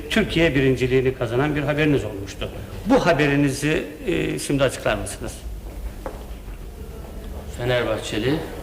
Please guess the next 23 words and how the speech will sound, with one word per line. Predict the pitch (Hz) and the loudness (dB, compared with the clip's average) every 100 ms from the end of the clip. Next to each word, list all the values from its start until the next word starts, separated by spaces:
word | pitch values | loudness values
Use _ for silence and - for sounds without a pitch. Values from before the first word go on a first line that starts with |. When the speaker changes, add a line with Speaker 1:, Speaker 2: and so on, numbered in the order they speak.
| - | -6
Speaker 2:
Ordinarius | 113 120 117 117 104 98 - - - - - - - - - | -2 -2 0 2 2 0 -4 -10 -12 -12 -14 -12 -12 -12 -4
Lefter | 110 107 139 147 - | -2 -2 0 0 0
İlkokulu | 131 120 117 107 120 170 - - - - - - - - - - | -2 -2 -2 -2 -2 -2 -4 -10 -10 -10 -12 -12 -12 -12 -12 -6
yeni | 104 107 | -2 0
bitirdi. | 95 - 82 76 - - - - - - - | 0 -2 -4 -4 -10 -12 -12 -12 -12 -12 -6
Speaker 1:
İlkokulu | 120 113 - 120 113 | -6 -6 -6 -4 -4
bitirdi. | 110 | -2
Speaker 2:
Başlık | 131 123 165 160 - - - - - - | 0 0 0 -2 -6 -10 -10 -10 -12 -6
bu | 156 | -4
şekildeydi. | 120 104 101 92 90 117 147 - | -2 -2 -2 0 0 0 -4 -4
Aradan | 98 104 104 | -2 0 4
Speaker 1:
Bo-, | 156 147 | 6 6
Bolu-, | 156 160 | 6 6
Speaker 2:
on | |
iki, | 160 | 6
Speaker 1:
Bolu'dan | 156 156 143 135 | 4 6 4 4
verdiğiniz | 123 113 113 107 | 2 0 -2 0
bir | 117 | 0
haber. | 120 131 | 2 2
Speaker 2:
on | |
iki | - 110 | 0 0
yıl | 110 101 | 0 2
geçti, | 101 - | 0 -2